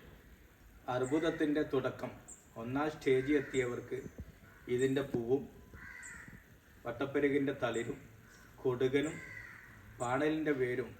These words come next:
നിങ്ങൾ ശരിക്ക് അരച്ച് പശുവിൻ പാലിൽ കലക്കിയിട്ട് രാവിലെ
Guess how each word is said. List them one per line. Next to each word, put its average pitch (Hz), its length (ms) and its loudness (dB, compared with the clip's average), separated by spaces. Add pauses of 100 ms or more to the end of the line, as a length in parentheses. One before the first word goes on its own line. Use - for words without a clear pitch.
(540)
നിങ്ങൾ 127 200 0 (120)
ശരിക്ക് 127 420 0 (120)
അരച്ച് 120 340 -2 (720)
പശുവിൻ 135 400 0 (100)
പാലിൽ 127 300 2 (100)
കലക്കിയിട്ട് 117 600 -4
രാവിലെ 120 320 -2